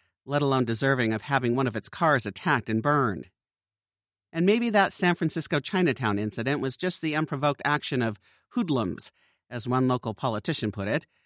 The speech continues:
more analogous to overstimulated sports fans trashing vehicles after a championship.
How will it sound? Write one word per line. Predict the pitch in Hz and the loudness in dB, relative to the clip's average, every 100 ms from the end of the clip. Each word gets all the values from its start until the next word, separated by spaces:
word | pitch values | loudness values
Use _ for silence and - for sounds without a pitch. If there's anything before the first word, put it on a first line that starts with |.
| _ _ - | _ _ -8
more | 135 139 | 0 2
analogous | 127 147 139 120 117 - | 4 4 2 0 -2 -2
to | 127 117 - | 0 0 0
overstimulated | 147 131 - 170 156 131 117 110 | -2 -2 -2 0 2 2 -2 -4
sports | - 185 185 - | -6 -2 -2 -2
fans | 123 104 85 - | -4 -4 -4 -8
trashing | - 120 - 110 | -2 -2 0 -2
vehicles | 123 147 120 104 95 | 0 -2 -2 -4 -2
after | 104 - 117 | -4 -4 -6
a | |
championship. | 117 147 135 120 95 - 80 - | -2 0 0 0 -2 -4 -6 -8